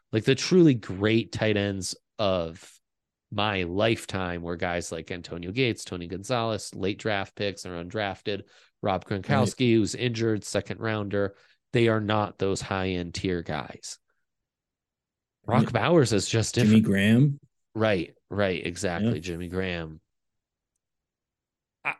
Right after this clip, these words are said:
Speaker 1: I think Brock Bowers will actually be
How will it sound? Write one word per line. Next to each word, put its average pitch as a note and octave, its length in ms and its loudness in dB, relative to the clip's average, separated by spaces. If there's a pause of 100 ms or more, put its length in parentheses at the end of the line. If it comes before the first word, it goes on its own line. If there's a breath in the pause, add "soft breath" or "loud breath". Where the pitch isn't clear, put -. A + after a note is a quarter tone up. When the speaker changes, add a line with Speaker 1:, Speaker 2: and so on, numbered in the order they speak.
(120)
Speaker 1:
I B2 140 0
think D#3+ 320 -4
Brock C#3+ 280 0
Bowers C#3+ 480 -2
will B2 300 -2
actually C3 600 -4
be B2+ 600 -4